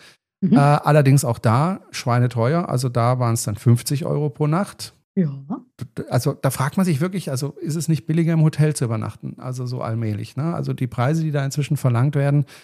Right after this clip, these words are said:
Speaker 1: Naja, wobei die Hotelzimmer haben sie auch ganz schön angezogen,
Speaker 2: Gut.
Speaker 1: muss man fairerweise
Speaker 2: Ja.
Speaker 1: sagen. Also das,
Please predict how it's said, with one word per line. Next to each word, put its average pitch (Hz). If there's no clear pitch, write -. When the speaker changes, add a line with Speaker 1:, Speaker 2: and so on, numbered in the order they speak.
Speaker 1:
Naja, 190
wobei 190
die 180
Hotelzimmer 170
haben 151
sie 156
auch 165
ganz 151
schön 151
angezogen, 151
Speaker 2:
Gut. 123
Speaker 1:
muss 160
man 147
fairerweise 160
Speaker 2:
Ja. 120
Speaker 1:
sagen. 120
Also 165
das, -